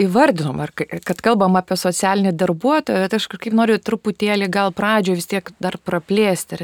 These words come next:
ne, kad šiuo metu visgi turim labai daug profesionalų, kurie teikia įvairaus pobūdžio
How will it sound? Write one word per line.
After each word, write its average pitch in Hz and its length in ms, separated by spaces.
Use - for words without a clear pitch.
ne, 190 160
kad 175 240
šiuo 214 160
metu 180 320
visgi 180 320
turim 214 320
labai 170 480
daug 214 320
profesionalų, 175 1040
kurie 214 960
teikia 208 380
įvairaus 185 420
pobūdžio 185 840